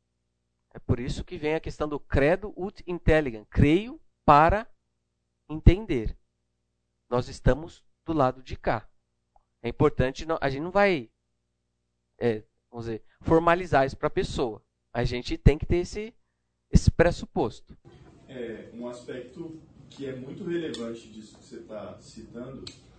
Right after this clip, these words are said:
Speaker 2: é que muitas vezes a gente olha com um olhar muito arrogante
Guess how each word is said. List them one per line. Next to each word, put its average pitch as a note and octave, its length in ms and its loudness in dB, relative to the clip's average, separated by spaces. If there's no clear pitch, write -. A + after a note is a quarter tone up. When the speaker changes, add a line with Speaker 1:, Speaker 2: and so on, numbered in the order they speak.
Speaker 2:
é G#2+ 120 -10
que B2+ 680 -12
muitas B2 460 -10
vezes C3 280 -14
a B2+ 120 -10
gente B2+ 460 -14
olha A#2+ 420 -6
com C3+ 80 -16
um B2+ 520 -14
olhar A#2+ 380 -6
muito B2+ 480 -12
arrogante C3 920 -10